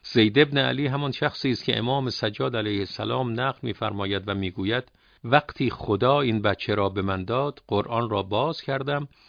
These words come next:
دیدم این آیه آمد: ان الله اشتری من المؤمنین انفسهم و اموالهم بان لهم الجنة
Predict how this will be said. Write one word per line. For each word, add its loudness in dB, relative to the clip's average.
دیدم 2
این 0
آیه 0
آمد: -8
ان 0
الله 4
اشتری -2
من -2
المؤمنین -2
انفسهم -4
و -6
اموالهم -4
بان 0
لهم 0
الجنة -4